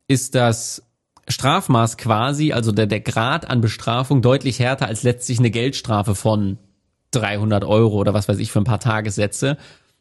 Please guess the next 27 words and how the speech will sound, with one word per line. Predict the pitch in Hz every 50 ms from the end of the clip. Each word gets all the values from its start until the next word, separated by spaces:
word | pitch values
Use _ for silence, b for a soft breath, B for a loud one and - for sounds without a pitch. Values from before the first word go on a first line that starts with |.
| _ _ _ _ _ _ -
äh, | 139 131
sondern | 120 135 139 143 143 131
die | 120 120
Einschränkungen, | 98 135 170 196 - 139 127 117 - 123 120 113
die | 110 123 120
du | 127 127
erstmal | - 120 120 - - 120 110 110
hast, | 123 143 160 - - - b b b b b -
wenn | 117 117
dir | 117 117
jemand | 123 123 120 113 -
dein | 107 104
Handy | 113 147 185 180 143 104
wegnimmt, | 98 104 - - 117 123 143 165 170 - - - -
wo | - - 117 120 131
ja | 135 139 143 151 160 156 143 - - _ _ _ _ _ _ _ _ _ _ _ -
heutzutage | 123 123 123 - 143 123 135 131 131 131 131
bei | 117 117
den | 113 117 117
allermeisten | - 120 127 139 143 123 120 117 131 131 - -
ihr | - 123
gesamtes | 110 113 101 120 139 156 - 135 113 -
Leben | 117 147 190 190 139
stattfindet, | 117 - - - - - - 110 107 113 123 285 - - _ b b b b b b -
ja, | - 113 123 135 - B B B B B
ob | B 117 - - -
das | 131 123 120 113 - -